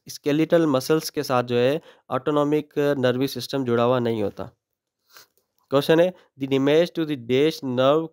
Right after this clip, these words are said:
could result in the defect of the eye movement। ये बताएं कि इसमें से किस नर्व के अंदर अगर डैमेज आ जाए तो हमारी आंखों की मूवमेंट में डिफेक्ट हो सकता है। तो इसका जो करेक्ट आंसर, आंसर है वो है एब्ड्यूसेंस।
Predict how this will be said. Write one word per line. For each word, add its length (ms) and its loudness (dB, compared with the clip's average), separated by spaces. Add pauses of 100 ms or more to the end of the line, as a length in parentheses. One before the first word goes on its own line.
could 240 -2
result 340 -2
in 120 -4
the 120 -6
defect 480 -4
of 120 -12
the 140 -6
eye 200 2
movement। 260 -2 (380)
ये 80 0
बताएं 260 4
कि 120 2
इसमें 180 0
से 80 0
किस 440 -10
नर्व 400 2 (200)
के 280 -2 (300)
अंदर 240 -2
अगर 160 0
डैमेज 500 2
आ 100 4
जाए 260 0 (240)
तो 80 -6
हमारी 340 -2
आंखों 340 0
की 140 -6
मूवमेंट 420 -2
में 260 0
डिफेक्ट 380 -6
हो 80 -6
सकता 340 -4
है। 160 -2
तो 140 -14
इसका 220 -10
जो 120 -2
करेक्ट 320 -4
आंसर, 320 -2
आंसर 360 -2
है 160 -2 (320)
वो 200 2
है 400 -2
एब्ड्यूसेंस। 600 -4